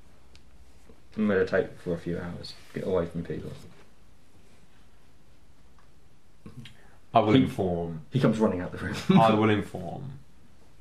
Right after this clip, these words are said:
Speaker 2: both Raphael and Thalia that I'm going out for a bit to speak to some old acquaintances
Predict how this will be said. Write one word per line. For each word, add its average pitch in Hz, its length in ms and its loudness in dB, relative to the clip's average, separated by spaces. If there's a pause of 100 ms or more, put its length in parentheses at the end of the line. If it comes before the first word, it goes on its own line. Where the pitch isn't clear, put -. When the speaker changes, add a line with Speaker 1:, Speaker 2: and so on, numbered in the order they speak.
Speaker 2:
both 87 600 -6 (100)
Raphael 90 760 -6 (420)
and 87 440 -2 (340)
Thalia 78 640 -4 (380)
that - 60 -8
I'm 98 160 -6
going 95 240 -8
out 90 220 -10
for - 100 -10
a - 40 -10
bit 76 220 -10 (920)
to 90 180 -4
speak - 560 -8 (100)
to - 140 -14
some - 280 -8
old - 420 -8 (1080)
acquaintances - 1000 -10